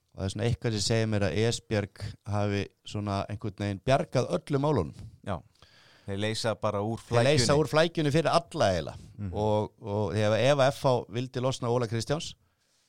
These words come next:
Speaker 1: sem ég veit svo sem ekki um, en ég svona heyrði að væri, það var alltaf óanægt, maður sér það bara á stuðningsmönnum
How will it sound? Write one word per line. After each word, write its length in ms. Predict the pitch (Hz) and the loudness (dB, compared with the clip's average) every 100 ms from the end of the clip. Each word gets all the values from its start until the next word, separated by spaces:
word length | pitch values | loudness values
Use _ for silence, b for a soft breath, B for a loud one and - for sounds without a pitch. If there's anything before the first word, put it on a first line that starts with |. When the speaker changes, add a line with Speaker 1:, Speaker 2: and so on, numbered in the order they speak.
| - | -12
Speaker 1:
sem 100 | 104 | -4
ég 80 | 92 | -2
veit 100 | 92 | -2
svo 120 | 98 | -4
sem 100 | 95 | -4
ekki 180 | 90 95 | -4 -4
um, 120 | 120 | -2
en 80 | 131 | -2
ég 120 | 98 92 | -2 -4
svona 180 | 104 92 | -4 -4
heyrði 240 | 101 117 | -2 2
að 80 | 113 | 4
væri, 220 | 113 131 | 4 4
það 140 | 101 107 | 2 2
var 80 | 135 | 2
alltaf 180 | 139 | 2
óanægt, 180 | 143 107 | 0 0
maður 120 | 87 131 | 0 0
sér 80 | |
það 80 | 156 | 2
bara 120 | 156 - | 0 4
á 20 | |
stuðningsmönnum 540 | 196 185 104 82 62 | 2 4 0 -2 -6